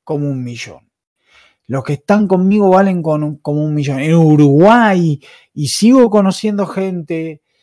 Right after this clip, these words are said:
y hay algunas personas que no se dan cuenta la profundidad o el, ¿cómo decirlo? El impacto que tiene eso. Cuando alguien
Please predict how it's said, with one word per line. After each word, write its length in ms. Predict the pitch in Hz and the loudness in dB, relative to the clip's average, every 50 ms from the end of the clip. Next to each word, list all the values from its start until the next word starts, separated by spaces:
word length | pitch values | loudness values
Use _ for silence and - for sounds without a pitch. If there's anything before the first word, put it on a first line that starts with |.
| _ _ _ _ _ _ | _ _ _ _ _ _
y 480 | - 147 147 151 151 151 147 120 _ _ _ _ _ _ _ _ _ _ _ _ _ _ _ _ _ _ _ _ _ _ _ _ _ _ _ _ - - - | -12 -10 -8 -6 -6 -6 -6 -8 _ _ _ _ _ _ _ _ _ _ _ _ _ _ _ _ _ _ _ _ _ _ _ _ _ _ _ _ -20 -20 -16
hay 300 | - - 214 226 233 233 | -8 -4 -2 -2 0 2
algunas 480 | 233 226 220 214 208 214 254 247 233 - | 2 0 0 0 -2 -2 0 0 0 0
personas 400 | - 220 196 - 247 233 233 - | 0 -2 0 0 0 0 0 2
que 100 | - 208 | 2 2
no 120 | 202 220 | 2 2
se 280 | 196 - - - 220 214 | 0 -2 0 2 2 4
dan 280 | 220 240 240 233 226 196 | 4 4 4 2 0 0
cuenta 440 | - 233 240 233 226 220 240 214 | 2 2 2 2 2 2 2 4
la 340 | 202 190 185 180 170 - _ - | 4 4 4 2 0 -2 _ 0
profundidad 1160 | 208 190 190 165 - - - 196 196 185 180 175 175 185 185 190 202 214 226 233 240 226 208 | 2 2 2 0 -2 -4 -2 0 2 2 2 2 2 2 4 4 6 6 6 6 4 4 4
o 220 | 190 175 170 160 | 2 2 2 4
el, 680 | 160 156 156 160 160 160 160 160 165 170 156 131 _ _ - - 147 | 4 4 2 2 2 2 0 0 -2 -4 -8 -10 _ _ -20 -20 -20
¿cómo 240 | - - 180 190 190 | -16 -14 -10 -10 -10
decirlo? 520 | 175 139 - - 147 151 143 127 120 120 _ _ _ _ _ _ - | -10 -12 -12 -14 -12 -12 -12 -14 -16 -18 _ _ _ _ _ _ -8
El 140 | - 143 151 | -6 -2 -2
impacto 640 | 160 160 151 143 - - 202 165 147 _ - 156 139 | -2 -2 -2 -4 -2 -2 -2 -2 -2 _ -6 -4 -4
que 120 | 143 139 | -4 -4
tiene 300 | 131 135 131 127 123 120 | -4 -6 -8 -8 -8 -10
eso. 200 | 117 - - _ _ _ _ _ | -14 -18 -20 _ _ _ _ _
Cuando 320 | - 135 147 151 156 170 | -12 -10 -4 0 2 4
alguien 680 | 190 214 226 226 220 202 196 190 196 196 190 190 185 - | 4 4 2 2 0 2 2 2 0 0 -2 -6 -8 -14